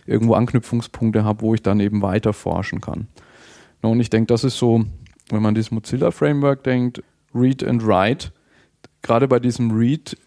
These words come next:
kommt's, glaub ich, in Zukunft zunehmend auch drauf an, nicht nur selber Texte lesen zu können, Stichwort Informationsflut, damit es vielleicht der einzelne Wissensarbeiter auch konfrontiert, sondern sich eben auch Fähigkeiten anzueignen, wie man sich Maschinen, künstliche Intelligenz,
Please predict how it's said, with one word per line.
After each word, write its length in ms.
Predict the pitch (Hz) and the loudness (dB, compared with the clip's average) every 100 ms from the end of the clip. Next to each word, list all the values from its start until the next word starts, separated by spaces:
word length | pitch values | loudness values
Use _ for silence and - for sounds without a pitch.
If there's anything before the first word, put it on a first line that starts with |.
| _ | _
kommt's, 300 | - 131 139 | -2 -2 0
glaub 180 | - 123 | 0 2
ich, 60 | 123 | 2
in 100 | 120 | -2
Zukunft 460 | - 147 143 139 | -6 -2 -2 -2
zunehmend 460 | - 131 139 139 127 | -2 0 2 0 0
auch 160 | 131 | -2
drauf 280 | 127 123 120 | 0 -2 0
an, 200 | - 120 | -2 0
nicht 260 | 120 131 - | 2 0 0
nur 160 | 127 | 0
selber 500 | 117 110 101 131 123 | 2 2 2 2 0
Texte 380 | - 117 - - | 0 -2 -2 0
lesen 380 | 117 117 120 135 | 2 2 0 -4
zu 100 | - | -4
können, 540 | - 135 127 151 160 - | -4 -2 0 0 -4 -10
Stichwort 440 | - 127 - 120 | -8 -6 0 2
Informationsflut, 920 | 120 - 113 107 117 131 - - 156 - | 2 2 0 0 0 -2 -2 -4 -2 0
damit 200 | 110 117 | 0 0
es 60 | |
vielleicht 260 | - 107 - | -2 -2 0
der 80 | - | 0
einzelne 340 | 120 120 117 | 0 2 2
Wissensarbeiter 640 | 117 131 - 120 113 110 - | 2 -2 -4 0 0 0 -2
auch 140 | - | -2
konfrontiert, 800 | - 117 - 117 110 120 131 - _ - - - - _ | 0 -2 -2 -4 -4 0 0 0 _ -20 -20 -20 -20 _
sondern 320 | - 127 131 | 0 4 4
sich 220 | 135 131 117 | 4 0 2
eben 180 | 127 | 0
auch 160 | - 123 | 2 0
Fähigkeiten 640 | - 117 143 - - 147 | 2 2 2 -2 -2 -2
anzueignen, 760 | - 127 - 139 98 120 127 127 - - - - | -2 -2 -2 -2 0 0 2 0 -2 -16 -20 -16
wie 220 | 123 120 123 | -10 0 2
man 120 | 123 | 2
sich 200 | 131 117 | 0 0
Maschinen, 720 | 117 - 147 160 156 147 139 | -2 0 -2 2 2 2 -2
künstliche 480 | - 143 - 139 131 | -2 -4 -2 0 0
Intelligenz, 880 | 127 127 123 113 123 139 - - | 0 -2 0 0 0 -2 -4 -14